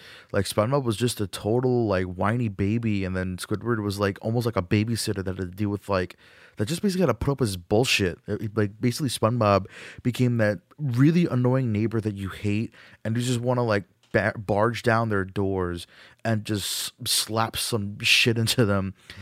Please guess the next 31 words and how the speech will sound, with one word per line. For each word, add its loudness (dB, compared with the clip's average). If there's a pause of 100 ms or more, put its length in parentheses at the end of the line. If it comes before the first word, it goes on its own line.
(220)
and 0
just 0
say, 2
"Shut 0
the -6
fuck 2
up." 2
Like, -2
I 0
would 0
just -8
want 2
a 2 (640)
quiet 4
day 4
for -2
once, -2 (280)
<laughs> -8
which 4 (520)
I 4
can 0
relate 0
to -8
Squidward 0
so -2
much. -2
It's, -8
uh, 2
it's -4
very 4
relatable. -6